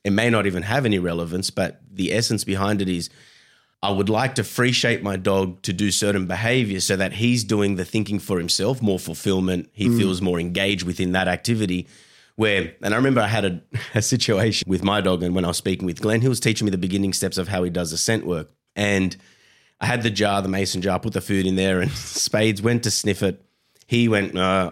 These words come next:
Speaker 1: I, I, 'cause I stood still. I had the jar there. My dog's, like, eleven years old at the time.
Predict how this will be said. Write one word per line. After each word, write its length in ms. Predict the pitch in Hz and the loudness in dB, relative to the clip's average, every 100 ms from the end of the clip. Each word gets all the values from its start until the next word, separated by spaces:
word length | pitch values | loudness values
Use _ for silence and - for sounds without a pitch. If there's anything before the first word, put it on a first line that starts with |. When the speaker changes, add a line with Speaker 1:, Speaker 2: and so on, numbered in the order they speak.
| - | -6
Speaker 1:
I, 260 | 82 95 95 | -4 -4 -2
I, 80 | 95 | -4
'cause 80 | 95 | -2
I 140 | 110 | 0
stood 260 | 120 - 101 | 0 -2 -2
still. 340 | - 98 78 | 0 -2 -2
I 60 | 78 | -2
had 160 | 104 | -2
the 80 | 110 | 0
jar 240 | 98 95 87 | 0 0 2
there. 160 | 113 | 0
My 100 | 113 | 0
dog's, 200 | 90 90 | 0 -2
like, 100 | 82 | -2
eleven 300 | 80 87 82 | -4 -2 -2
years 100 | 82 | -2
old 160 | 80 80 | -4 -6
at 60 | |
the 80 | 82 | -8
time. 320 | - 78 92 | -6 -4 -6